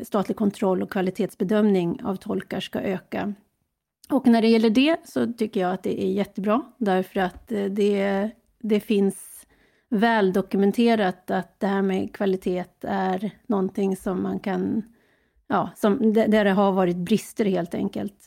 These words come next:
Så det, det är väl bra, och det, det är ju en, det blir ju, alltså en, på ett sätt en del av... Alltså mötet med myndigheten innebär ju att du måste ha så korrekt som möjligt, så att du kan inte upphandla tjänster som du inte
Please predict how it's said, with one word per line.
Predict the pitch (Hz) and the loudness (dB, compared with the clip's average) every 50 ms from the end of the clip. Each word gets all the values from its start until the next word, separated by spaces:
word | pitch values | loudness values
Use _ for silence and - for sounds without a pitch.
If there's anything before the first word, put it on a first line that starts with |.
| - - | -10 -6
Så | 233 | -2
det, | 202 202 208 208 202 196 196 - - | 0 0 2 2 0 0 -2 -2 -2
det | 208 220 208 | 0 0 0
är | 202 | 0
väl | 208 196 | 0 -2
bra, | 185 208 180 | -2 -2 -2
och | 185 196 202 196 | -2 -2 -2 -2
det, | 208 196 190 190 190 185 190 202 - - _ _ _ _ _ _ _ _ _ | 0 0 2 2 2 2 0 0 -4 -8 _ _ _ _ _ _ _ _ _
det | 240 214 196 190 185 | 0 2 4 4 4
är | 185 | 4
ju | 185 196 196 190 214 | 4 4 2 2 4
en, | 214 202 202 190 226 262 262 | 4 4 4 4 2 0 0
det | 220 208 | 0 2
blir | 196 214 233 233 240 233 220 | 2 4 4 6 6 6 6
ju, | 214 226 - 277 247 - - - - - _ | 4 2 0 -4 -8 -10 -10 -14 -20 -14 _
alltså | - 226 202 - 214 | -4 -2 -2 0 0
en, | 190 190 190 196 196 196 - 277 254 240 226 - | 0 2 2 2 0 0 -2 -4 -6 -6 -6 -2
på | - 233 | 0 2
ett | 233 233 - | 2 0 0
sätt | - 208 190 - | -2 -4 -2 0
en | 208 196 190 | 0 2 2
del | 214 214 220 214 202 196 | 4 4 4 4 4 2
av... | 190 190 202 | 2 2 0
Alltså | 214 202 226 208 | 0 0 0 0
mötet | 202 214 226 233 196 233 - 247 - | 2 4 4 4 2 0 -2 -2 2
med | 233 220 | 4 6
myndigheten | 220 226 220 202 196 202 196 190 240 240 247 233 240 - - 196 180 175 185 | 6 6 6 4 4 2 2 4 4 4 2 2 0 -4 -4 -2 -2 -2 0
innebär | 254 233 214 196 190 190 185 190 185 185 | 0 0 0 0 0 0 0 0 0 0
ju | 185 180 180 | 0 -2 -2
att | 180 185 - _ | -4 -6 -6 _
du | - | -4
måste | 202 196 185 185 - - 180 | -2 -2 -2 -4 -4 -4 -4
ha | 190 190 185 190 202 196 - | -2 -2 -2 -4 -6 -8 -12
så | _ _ - 208 202 196 | _ _ -6 -6 -6 -4
korrekt | - - 202 185 185 - _ - | -4 -2 -2 -2 -4 -8 _ -8
som | - 233 220 | -4 -2 0
möjligt, | 202 196 202 196 202 208 - _ - | 0 0 -2 -2 -4 -6 -8 _ -12
så | - 208 | -10 -8
att | 208 - - - | -8 -8 -8 -10
du | 240 | -8
kan | - - 190 | -6 -2 -2
inte | 196 190 - 220 214 | -2 -2 -2 -4 -4
upphandla | - 233 - - - 196 190 202 202 | -4 -6 -6 -4 -4 -2 -2 -2 -4
tjänster | - 214 196 185 - - 220 | -4 -4 -4 -4 -4 -8 -10
som | - - 208 202 196 | -8 -4 -4 -4 -2
du | 208 | -2
inte | 190 190 196 - _ - - 196 | -2 -2 -4 -6 _ -8 -8 -8